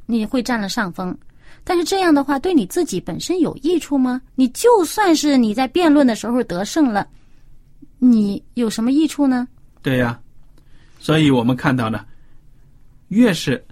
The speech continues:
Speaker 2: 一瓶子满满的水呢还不响，半瓶子呢晃荡。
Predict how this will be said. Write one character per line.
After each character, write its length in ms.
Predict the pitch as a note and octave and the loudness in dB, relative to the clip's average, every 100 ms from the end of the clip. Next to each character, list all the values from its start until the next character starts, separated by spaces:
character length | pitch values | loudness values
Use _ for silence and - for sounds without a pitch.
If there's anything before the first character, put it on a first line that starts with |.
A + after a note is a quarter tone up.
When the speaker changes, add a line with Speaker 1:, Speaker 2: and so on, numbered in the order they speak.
| - - - - _ | -20 -20 -20 -20 _
Speaker 2:
一 160 | G3+ G#3 | -6 -6
瓶 320 | - C#3 E3 | -2 -2 0
子 260 | E3 C#3 - - | -2 -6 -8 -10
满 240 | B2+ B2 | -6 -2
满 240 | F3+ - A2 | 0 -2 -2
的 80 | C#3+ | -8
水 260 | - A2 | -8 -8
呢 180 | G#2+ G2 - - | -10 -12 -16 -14
还 160 | A#2+ | -10
不 160 | B2+ B2+ | -6 -6
响， 260 | - G#2 - - - | -6 -14 -18 -20 -8
半 200 | - D3+ A#2+ | -2 0 -2
瓶 220 | - B2 | -2 -4
子 140 | A#2+ | -4
呢 100 | G#2+ - | -10 -10
晃 260 | - A2+ | -8 -8
荡。 160 | G#2 G2 | -8 -14